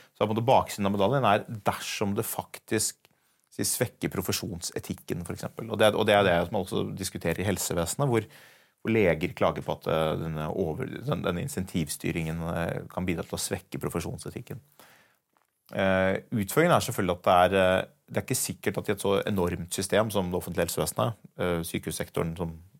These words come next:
vi kan spiser opp, eh, hundre og femti milliarder kroner eller noe sånt, det, det,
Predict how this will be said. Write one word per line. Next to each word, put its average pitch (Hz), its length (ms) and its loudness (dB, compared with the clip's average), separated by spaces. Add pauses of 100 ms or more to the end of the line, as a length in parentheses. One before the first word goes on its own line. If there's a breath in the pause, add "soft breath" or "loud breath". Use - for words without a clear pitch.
(220)
vi - 80 -10
kan - 140 -4
spiser - 320 -2
opp, - 140 -12
eh, 90 240 -4 (400)
hundre 87 160 -2
og - 20 -2
femti 90 240 0
milliarder 90 260 0
kroner 95 360 -6
eller 90 120 -4
noe 90 80 -4
sånt, 120 140 -2
det, 98 180 2
det, 98 140 2